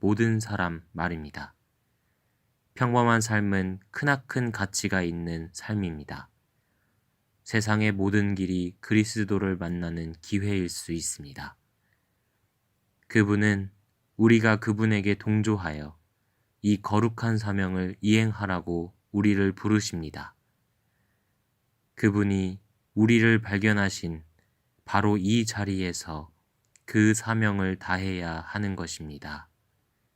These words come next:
하느님께서는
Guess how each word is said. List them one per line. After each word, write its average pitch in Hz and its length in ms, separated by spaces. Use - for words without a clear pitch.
하느님께서는 113 1160